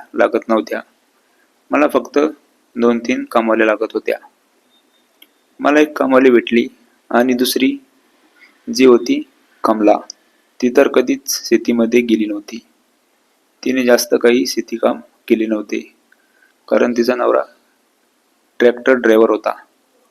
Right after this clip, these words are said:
तो कामावर जात असे, त्यामुळे कमला घरीच राहत. कमलाचं राहणीमान खूप भारी होतं, दिसायला पण ती गोरीपान होती.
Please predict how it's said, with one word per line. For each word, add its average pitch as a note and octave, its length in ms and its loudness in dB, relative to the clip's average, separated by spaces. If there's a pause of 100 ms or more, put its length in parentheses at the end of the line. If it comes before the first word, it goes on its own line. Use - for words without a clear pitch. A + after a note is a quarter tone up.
(420)
तो C#3+ 80 0
कामावर D3 360 2
जात C#3 240 -2
असे, C3 220 -4 (840)
त्यामुळे C3 320 0
कमला B2 360 0 (180)
घरीच A#2 240 2
राहत. - 400 -2 (720)
कमलाचं B2+ 400 2
राहणीमान A#2+ 460 -2 (100)
खूप B2+ 180 -12
भारी A2 220 0
होतं, G#2+ 260 -6 (840)
दिसायला A#2 420 0
पण A#2 200 -4
ती B2 300 -8 (160)
गोरीपान A2+ 420 0
होती. A2 260 -12